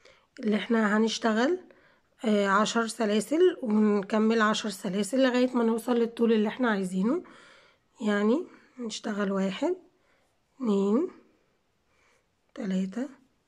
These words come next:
أربعة، خمسة، ستة، سبعة، تمانية، تسعة، عشرة. دي أول مجموعة،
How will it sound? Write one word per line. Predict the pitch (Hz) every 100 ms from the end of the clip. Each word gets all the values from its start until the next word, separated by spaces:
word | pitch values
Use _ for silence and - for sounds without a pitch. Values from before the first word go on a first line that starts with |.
| _ -
أربعة، | 214 196 180 202 269 - _ _ _ _ _ _ _
خمسة، | 269 202 202 247 294 - _ _ _ _ _ _ - _ _ _ -
ستة، | - 190 - - 254 320 -
سبعة، | - - 196 190 208 247 302 - _
تمانية، | 254 226 214 202 226 277 - - - _ _ -
تسعة، | - 233 233 294 349 302 277 233
عشرة. | 175 - - - _ _ _ _ _ _ _
دي | 226 226
أول | 226 220 226
مجموعة، | 220 202 202 202 240